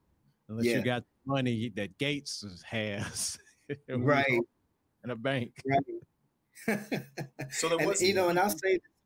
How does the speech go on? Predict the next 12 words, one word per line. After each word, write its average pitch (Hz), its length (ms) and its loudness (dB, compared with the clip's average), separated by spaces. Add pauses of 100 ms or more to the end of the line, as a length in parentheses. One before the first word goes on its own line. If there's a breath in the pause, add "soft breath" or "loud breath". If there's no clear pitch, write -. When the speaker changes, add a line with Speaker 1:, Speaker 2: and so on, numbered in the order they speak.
(120)
Speaker 2:
about, 131 320 0
uh, 135 140 -10
African 143 340 -2
ancestry 127 680 -2
is 120 180 -4
they, 156 340 0
they 135 380 -4
also 156 400 -2
are 135 160 2
Black-owned 127 480 -2
business. 113 480 -8 (720)
Speaker 1:
Yeah, 123 220 -4